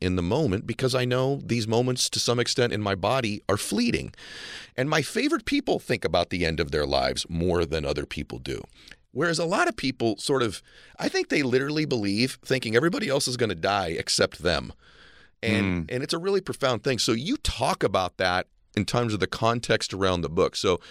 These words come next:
Speaker 1: I know you do as well, but just speak to that topic and why it matters and why maybe we should do it.
Speaker 2: I love that topic. It really, literally is my very favorite topic in the world.
Speaker 1: Mm-hmm.
Speaker 2: I want a slight digression. I was visiting a friend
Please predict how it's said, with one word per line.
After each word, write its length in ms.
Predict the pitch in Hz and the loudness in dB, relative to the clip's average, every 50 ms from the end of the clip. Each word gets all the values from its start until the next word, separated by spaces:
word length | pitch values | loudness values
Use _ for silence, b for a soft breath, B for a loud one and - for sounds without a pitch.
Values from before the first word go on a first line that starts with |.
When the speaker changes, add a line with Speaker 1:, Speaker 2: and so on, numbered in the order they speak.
| B B B B B B B _ | B B B B B B B _
Speaker 1:
I 120 | 117 127 | 0 2
know 180 | 160 208 247 285 | 2 2 2 2
you 220 | 240 202 185 180 | 2 -2 -2 -4
do 240 | 156 127 139 135 113 | -2 0 0 2 2
as 80 | 95 92 | 0 0
well, 200 | 95 101 95 87 | 2 2 2 2
but 120 | 92 110 | 0 -2
just 180 | - 294 311 - | 0 0 0 0
speak 260 | - - 202 151 - - | -2 -2 -4 -8 -4 -4
to 80 | 147 143 | -2 0
that 200 | 127 110 - - | 0 -2 -2 -2
topic 440 | - 95 92 92 - - 90 - | 0 2 2 2 0 -2 -2 0
and 200 | 87 82 80 - - | 0 -2 -2 -4 -6
why 500 | - - - 71 71 71 78 90 107 127 | -10 -12 -12 -12 -8 -4 -2 -2 0 0
it 120 | 135 - - | -2 -2 -2
matters 440 | 87 87 95 104 110 117 107 95 | -2 0 0 2 2 2 0 0
and 140 | 90 85 87 | 0 0 0
why 140 | 87 95 101 | 0 2 2
maybe 220 | 95 92 90 92 | 2 2 2 2
we 160 | 87 85 82 78 | 2 0 0 0
should 200 | - - 73 71 | -2 -4 -4 -2
do 160 | 76 80 78 | 0 2 2
it. 140 | 69 - - B B B B B B _ _ _ _ _ _ | 2 0 -4 B B B B B B _ _ _ _ _ _
Speaker 2:
I 60 | 101 95 | -2 0
love 240 | 98 98 95 85 | 0 0 0 0
that 140 | 87 87 82 - | 0 -2 -2 -2
topic. 400 | - 90 80 - - 71 - - - - | -2 -2 -2 0 -2 -4 -4 -6 -6 0
It 140 | - 107 98 - | 0 0 0 0
really, 680 | - 104 101 95 95 101 101 104 104 107 101 101 98 - - - | -4 -4 -2 0 0 0 2 2 2 2 0 0 -2 -4 -6 -4
literally 600 | 95 90 92 90 90 87 87 85 85 80 78 90 | -2 0 0 0 2 0 0 0 -2 -2 -2 -2
is 160 | 87 78 - | -2 -2 0
my 200 | 85 82 80 78 | 0 0 0 -2
very 360 | 73 80 87 85 82 85 85 | -2 0 0 2 2 2 0
favorite 340 | 80 - 80 80 73 78 - | 0 -2 -4 -4 -4 -4 -2
topic 300 | - - 80 - - - | 0 0 0 0 -2 -4
in 60 | 78 | -4
the 80 | 76 78 | -4 -2
world. 340 | 76 76 73 69 69 - - _ _ - - | 0 2 2 2 0 -2 -6 _ _ -12 -8
Speaker 1:
Mm-hmm. 240 | - 78 78 76 69 - - - - _ _ _ _ - | -6 -6 -6 -6 -8 -12 -16 -20 -20 _ _ _ _ -6
Speaker 2:
I 60 | 101 101 | -4 -2
want 260 | 104 131 147 151 147 | 0 0 2 2 2
a 140 | 143 131 - - _ - - - - - - _ | 0 0 -2 -6 _ -14 -16 -16 -16 -20 -16 _
slight 480 | - - - - - 143 143 143 139 127 | -2 -2 -2 0 2 2 0 0 0 0
digression. 560 | 113 104 92 80 87 85 80 78 - 82 71 | 0 0 0 0 0 0 0 0 0 -2 -2
I 60 | 71 | -2
was 140 | 80 80 80 | 0 0 0
visiting 540 | 87 95 101 95 101 98 92 87 82 80 78 | 2 2 4 4 4 4 2 2 0 0 -2
a 80 | - - | -2 -4
friend 440 | - - - 90 80 76 73 73 76 | -4 0 2 2 2 2 2 0 -4